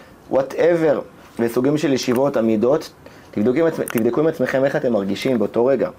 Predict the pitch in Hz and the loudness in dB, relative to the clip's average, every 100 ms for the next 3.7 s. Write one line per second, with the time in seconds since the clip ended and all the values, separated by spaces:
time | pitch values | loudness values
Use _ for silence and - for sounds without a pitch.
0 | - - - - 139 165 160 160 147 131 | -20 -20 -20 -4 0 0 2 2 2 2
1 | 143 131 139 135 175 131 123 151 190 208 | 2 2 2 2 2 0 0 0 0 -2
2 | 208 - - - 117 180 175 175 170 147 | -4 -20 -20 -8 -2 0 0 2 0 2
3 | 143 151 131 107 107 123 180 | 2 2 0 0 2 0 -2